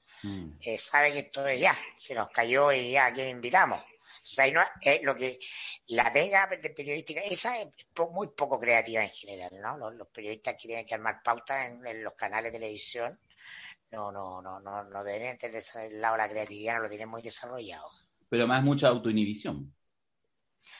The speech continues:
Speaker 2: No.
Speaker 1: ¿No?
Speaker 2: No, no, no, no, no, es creatividad.
Speaker 1: No se les ocurre
Speaker 2: Porque,
Speaker 1: nomás.
Speaker 2: porque la po-, en Chile la política es penca, el periodismo político es penca por flojera, po.
Speaker 1: Mm.
Speaker 2: No, claro.
Speaker 1: Mm.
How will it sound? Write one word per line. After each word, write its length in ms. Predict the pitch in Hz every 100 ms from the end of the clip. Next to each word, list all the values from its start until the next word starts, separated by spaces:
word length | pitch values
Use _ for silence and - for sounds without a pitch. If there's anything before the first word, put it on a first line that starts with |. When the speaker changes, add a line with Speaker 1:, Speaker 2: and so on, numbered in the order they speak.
| _
Speaker 2:
No. 480 | 196 226 311 330 339 156 104 -
Speaker 1:
¿No? 360 | 165 214 349 - - -
Speaker 2:
No, 340 | 214 262 311 254
no, 160 | 220
no, 140 | 190 240
no, 100 | 214
no, 200 | 262 247
es 100 | 190
creatividad. 720 | - 202 190 151 131 117 156 247 160 _ _ - - _ _ _ _ _ _ _ _ _ _ _ _
Speaker 1:
No 120 | 156
se 100 | 160
les 80 | 185
ocurre 300 | 147 151 208
Speaker 2:
Porque, 140 | 107 92
Speaker 1:
nomás. 120 | -
Speaker 2:
porque 260 | 135 147
la 120 | 139 127
po-, 100 | 151
en 180 | 127
Chile 200 | - 165
la 120 | 143 123
política 360 | 117 139 151
es 80 | 143 -
penca, 320 | 156 143 139
el 80 | 127
periodismo 400 | 123 127 120 117
político 420 | 104 117 127 131
es 60 | -
penca 560 | - 131 127 127 127
por 100 | 117
flojera, 540 | - 110 - 254 247 98
po. 160 | 85 - _ _ _ - - -
Speaker 1:
Mm. 360 | 107 80 78 87
Speaker 2:
No, 240 | 110 147
claro. 480 | 120 131 190 120 98 - _ _ _ _ _
Speaker 1:
Mm. 180 | - 82